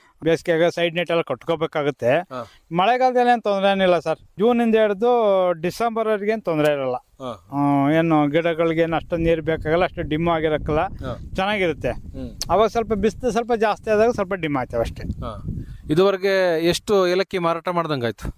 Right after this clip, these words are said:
Speaker 1: ಒಂದು ಅರವತ್ತು ಕೆಜಿ ಅಷ್ಟು ಮಾರಾಟ ಮಾಡಿದ್ದೇನೆ, ಡ್ರೈನ.
Speaker 2: ಹಾ, ಹಾ.
Speaker 1: ನಾನ್ ಡ್ರೈ ಮಾಡಿದ್ದೀನಿ. ಒಂದು ಸ್ಟಾರ್ಟ್ ಮಾಡೋ ಒಂದು ನಾಲ್ಕು ತಿಂಗಳಾಗೈತೆ
Speaker 2: ಹಾ.
Speaker 1: ಕುಯ್ಲು.
Speaker 2: ಹಾ.
Speaker 1: ಒಂದು ಅರವತ್ತು ಕೆಜಿ, ಎಪ್ಪತ್ತು ಕೆಜಿ ವರೆಗೂ ಮಾರಾಟ ಮಾಡಿದ್ದೀನಿ ಸರ್.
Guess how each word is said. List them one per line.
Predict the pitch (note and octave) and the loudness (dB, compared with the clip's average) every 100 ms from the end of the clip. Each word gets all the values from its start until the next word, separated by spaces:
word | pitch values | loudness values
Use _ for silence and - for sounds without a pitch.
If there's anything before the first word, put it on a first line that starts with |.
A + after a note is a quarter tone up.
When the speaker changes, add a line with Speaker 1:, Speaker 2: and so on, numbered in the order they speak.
| - | -14
Speaker 1:
ಒಂದು | F3+ F3+ | -6 0
ಅರವತ್ತು | F#3+ A3 A#3 | 2 2 0
ಕೆಜಿ | B3 A#3+ | -2 0
ಅಷ್ಟು | A3+ - - A3+ G3 F3+ D#3+ E3+ | 0 -2 0 2 4 2 0 0
ಮಾರಾಟ | E3+ D#3 D3+ | -2 -2 -2
ಮಾಡಿದ್ದೇನೆ, | D#3+ D#3 C#3+ C#3+ | -2 -2 -2 0
ಡ್ರೈನ. | F3 F#3 D#3 B2+ _ E3 | 0 0 -4 -10 _ -6
Speaker 2:
ಹಾ, | D3+ | -4
ಹಾ. | A#2+ A#2+ G#2 | -4 -8 -4
Speaker 1:
ನಾನ್ | D3+ | -2
ಡ್ರೈ | E3 | 0
ಮಾಡಿದ್ದೀನಿ. | F3 D#3+ D3+ E3 | 0 0 0 2
ಒಂದು | E3+ E3+ E3 - _ - | 2 2 0 -2 _ -20
ಸ್ಟಾರ್ಟ್ | - E3+ F3 G3 | -2 0 2 2
ಮಾಡೋ | G3 | 2
ಒಂದು | G#3 | 4
ನಾಲ್ಕು | F3 E3 | 2 -2
ತಿಂಗಳಾಗೈತೆ | F#3 F3+ F3 E3+ D#3 | 0 2 2 0 0
Speaker 2:
ಹಾ. | C#3+ C#3 C3 G#2+ | 2 2 -2 -4
Speaker 1:
ಕುಯ್ಲು. | D#3+ D#3 D#3 C3 | -2 0 2 2
Speaker 2:
ಹಾ. | F#3 - C3 A2 _ | 0 -6 -8 -8 _
Speaker 1:
ಒಂದು | F3 F3+ | 0 2
ಅರವತ್ತು | F#3+ G#3 - | 2 0 -2
ಕೆಜಿ, | G#3+ G#3+ | -4 0
ಎಪ್ಪತ್ತು | A3 - F#3+ | 0 0 -4
ಕೆಜಿ | G3+ G3 | 0 0
ವರೆಗೂ | G3 A3 G#3+ E3+ | 2 2 2 2
ಮಾರಾಟ | D3 D#3+ D3+ | 0 0 0
ಮಾಡಿದ್ದೀನಿ | D3+ C3+ B2+ A#2 | -2 -2 -4 -8
ಸರ್. | - | -14